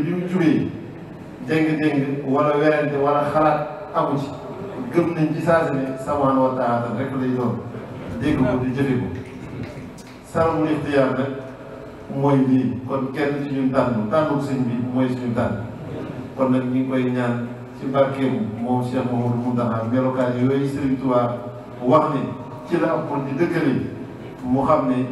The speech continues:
yéene dëggal boobu rek moo tax lu ñu mën ak lu ñu xalaat ak lu ñu jàpp ne dëppoo na ak bëggam ñu def ko.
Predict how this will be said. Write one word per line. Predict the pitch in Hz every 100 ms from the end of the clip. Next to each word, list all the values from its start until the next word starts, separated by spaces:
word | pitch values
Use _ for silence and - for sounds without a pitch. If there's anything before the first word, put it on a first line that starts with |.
| - - - -
yéene | 131 123 143 143 135
dëggal | 139 127 131
boobu | 123 123 120
rek | - 120 - - 127
moo | 127 135 131
tax | 123 123
lu | 151
ñu | 175 170
mën | 160 - - - - - - -
ak | 123 -
lu | 147
ñu | 170 160
xalaat | 175 156 - - -
ak | 127 151
lu |
ñu | 160 160
jàpp | 190 - 151
ne | 110 - - - - 135 127
dëppoo | 156 143
na | 135
ak | 127 135 -
bëggam | 123 117 107 - -
ñu | 120
def | 120
ko. | -